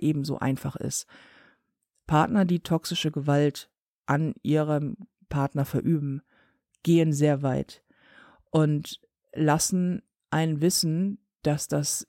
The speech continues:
im schlimmsten Fall tödlich enden kann.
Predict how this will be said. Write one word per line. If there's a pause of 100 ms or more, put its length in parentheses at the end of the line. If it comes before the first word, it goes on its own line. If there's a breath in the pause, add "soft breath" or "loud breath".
(120)
im
schlimmsten
Fall (880)
tödlich
enden
kann.